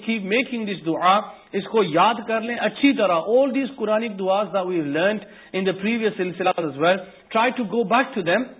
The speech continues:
and learn them, and inshallah try to make these duas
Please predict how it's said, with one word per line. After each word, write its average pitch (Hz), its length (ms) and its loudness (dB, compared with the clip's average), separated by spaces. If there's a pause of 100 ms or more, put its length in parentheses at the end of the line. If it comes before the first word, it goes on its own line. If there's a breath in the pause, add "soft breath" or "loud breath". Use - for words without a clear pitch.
(680)
and 190 320 2
learn 233 320 4
them, 220 220 2 (280 loud breath)
and 190 140 0
inshallah 226 600 0
try 208 240 2
to 233 180 -6
make 185 380 -2
these 190 240 -4
duas 170 340 0